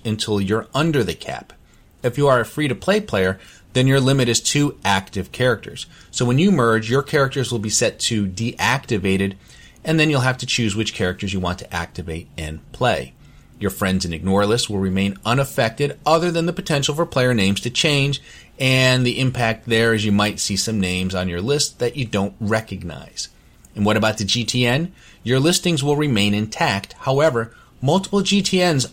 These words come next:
are getting merged, and this one's kind of interesting. You might want to hit the G T N shortly after the merge because while the economies of different servers are similar, they aren't the same. There's no question you'll see more listings,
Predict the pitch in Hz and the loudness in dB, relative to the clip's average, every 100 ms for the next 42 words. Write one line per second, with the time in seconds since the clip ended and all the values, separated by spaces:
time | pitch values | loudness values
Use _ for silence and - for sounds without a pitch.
0 | - 131 147 151 123 - 123 117 120 117 | 2 4 4 2 -2 0 0 2 0 0
1 | 151 151 87 73 - - 123 147 214 - | 0 2 0 -2 -10 -8 -2 0 0 0
2 | 269 - 175 143 113 120 - 101 - 95 | -2 0 0 0 -2 -4 -2 -4 -4 -6
3 | 82 - - - - 135 139 160 180 160 | -8 -12 -20 -20 -10 -4 0 0 2 0
4 | 151 143 143 113 123 113 113 104 120 - | 2 0 -2 -2 -2 -2 -2 0 0 -2
5 | - 107 110 107 - 95 95 98 104 143 | 0 0 0 -2 -2 -2 -2 -2 0 2
6 | 117 107 - - - 135 143 123 127 120 | 0 -2 -6 -18 -10 -6 -2 0 0 0
7 | 101 - 117 110 101 98 95 95 87 110 | -4 -2 0 2 2 0 -2 -4 -4 -4
8 | 92 - 104 95 92 - 85 - - - | -4 -2 0 0 -2 -4 -4 0 2 2
9 | 175 110 90 95 - _ _ 98 98 95 | 2 2 0 -4 -10 _ _ -4 0 0
10 | 80 - - - 135 78 - - _ - | -4 -6 -2 0 0 -2 -6 -20 _ -12
11 | - 135 131 143 151 - 156 - 139 123 | -2 0 2 2 0 2 0 0 -4 -2
12 | 135 131 123 135 107 104 110 117 | 0 2 2 2 0 0 -4 -6